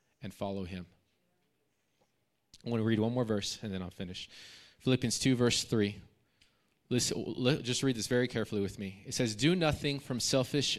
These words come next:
ambition or conceit, but in humility count others more significant than yourselves." He says, "Don't do anything from selfish ambition."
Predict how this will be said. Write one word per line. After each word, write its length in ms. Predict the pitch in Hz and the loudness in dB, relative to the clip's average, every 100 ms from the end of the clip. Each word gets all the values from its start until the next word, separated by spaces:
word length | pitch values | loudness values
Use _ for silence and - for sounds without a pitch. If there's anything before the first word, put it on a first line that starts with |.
| - | -4
ambition 560 | 113 110 131 - 139 | -4 0 2 2 0
or 80 | 123 | -2
conceit, 540 | - 110 - 104 95 - _ _ _ _ _ _ - | -2 -4 -2 -2 -4 -10 _ _ _ _ _ _ 2
but 220 | 139 - | 2 4
in 160 | 135 | -2
humility 640 | 123 139 127 147 151 117 113 | 2 2 4 6 6 4 0
count 380 | - 127 123 - | 0 0 0 0
others 380 | 127 117 110 120 | 0 2 0 0
more 460 | 113 120 123 123 - - _ - | 0 0 0 -2 -6 -20 _ -8
significant 800 | - 120 113 113 120 110 104 - - - | -2 -2 0 0 0 -4 -4 -8 -18 -4
than 220 | 110 104 | -2 0
yourselves." 680 | 98 - 101 90 - - - _ _ _ | 0 0 -2 -4 -8 -10 -10 _ _ _
He 80 | - | -4
says, 140 | 117 | 0
"Don't 240 | 120 180 175 | 2 2 4
do 140 | 196 | 6
anything 400 | 190 175 180 175 | 6 4 2 0
from 160 | - 135 | -2 0
selfish 400 | - 160 165 156 | 4 4 2 2
ambition." 400 | 135 135 120 | 4 2 2